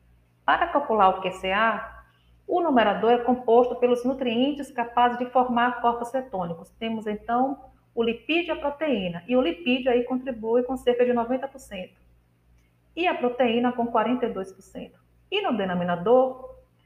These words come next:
estarão os nutrientes que não favorecem a formação dos corpos cetônicos. Então, temos cem por cento do quantitativo de consumo do carboidrato e a diferença do lipídio da proteína, ou seja, dez por cento do quantitativo de lipídio consumido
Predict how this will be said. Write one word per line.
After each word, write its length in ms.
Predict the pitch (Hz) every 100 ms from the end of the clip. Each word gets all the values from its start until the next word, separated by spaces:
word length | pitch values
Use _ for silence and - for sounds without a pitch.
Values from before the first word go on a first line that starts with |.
| _ _ -
estarão 380 | 247 262 294
os 100 | 349
nutrientes 640 | 294 247 208 220 262 262 -
que 160 | -
não 380 | 269 262 277 339
favorecem 500 | 311 277 254 233 233
a 20 |
formação 360 | 240 240 233 226
dos 120 | 226
corpos 300 | - 214 214
cetônicos. 560 | - 254 196 175 175 - _ _ _ _
Então, 420 | 214 208 - 208
temos 340 | 208 208 196 190
cem 260 | - 370
por 100 | -
cento 460 | 285 - 277 - 370 -
do 140 | 220 247
quantitativo 500 | 233 233 214 220 208
de 80 | 202
consumo 380 | 208 202 190
do 60 | 185
carboidrato 920 | 185 180 180 170 160 151 165 - 359 - - _ _ _ _
e 140 | 370
a 80 | 381
diferença 500 | 349 320 302 269 285
do 120 | 262
lipídio 360 | 285 277 262 262
da 80 | 262
proteína, 540 | 262 254 294 233 233
ou 60 | 240
seja, 280 | 233 196 185
dez 300 | 185 254 -
por 140 | 277
cento 400 | - 233 247 277
do 100 | 247
quantitativo 560 | 214 214 - 208 196 180
de 80 |
lipídio 420 | 190 202 - 185 185
consumido 580 | 214 - 285 262 285